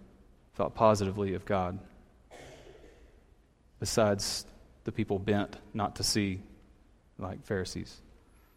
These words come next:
But he honored his Father completely, and if you knew anything about Jesus, it all pointed back to his Father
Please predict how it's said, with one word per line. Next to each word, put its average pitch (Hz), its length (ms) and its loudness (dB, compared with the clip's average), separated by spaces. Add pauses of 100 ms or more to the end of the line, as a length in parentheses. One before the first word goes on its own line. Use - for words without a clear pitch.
(1500)
But 117 100 6
he 139 180 0
honored 117 440 4
his 120 200 -4
Father 110 440 2
completely, 104 600 -2
and 107 100 0
if 98 120 -4
you 110 120 0
knew 104 160 0
anything 143 340 4
about 117 240 4
Jesus, 110 480 0
it 82 100 -4
all 110 160 4
pointed 104 380 -4
back 101 160 0
to 107 80 -6
his 101 140 -4
Father 110 500 6